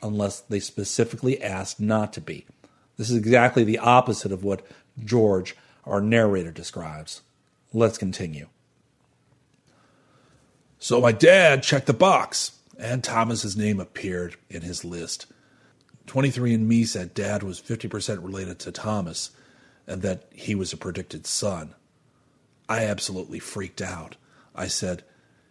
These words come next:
"Can I call you back later?" I hung up the phone. I pulled out my genetics textbooks and called my contact at twenty-three and me and asked if it was wrong.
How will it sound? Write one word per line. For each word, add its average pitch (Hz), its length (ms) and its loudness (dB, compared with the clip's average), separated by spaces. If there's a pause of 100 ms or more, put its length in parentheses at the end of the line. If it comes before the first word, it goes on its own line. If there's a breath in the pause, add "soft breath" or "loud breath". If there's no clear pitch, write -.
(180 soft breath)
"Can 131 120 -2
I 131 80 4
call 151 180 6
you 147 120 6
back 113 260 0
later?" 107 420 -2 (1040 soft breath)
I 98 120 -6
hung 131 220 2
up 113 120 -4
the - 60 -10
phone. 95 500 -4 (460)
I 101 120 -8
pulled 135 400 2
out 117 180 2
my 104 160 -2
genetics 98 500 -4
textbooks - 840 -10 (500 soft breath)
and 95 140 -6
called 107 360 2
my 95 120 -4
contact 98 680 -4
at 92 80 -10
twenty-three 95 520 -6
and 92 180 -4
me 90 280 -4 (460 soft breath)
and 98 180 -8
asked 95 360 -8
if - 80 -12
it - 80 -10
was 90 160 -12
wrong. 92 500 -6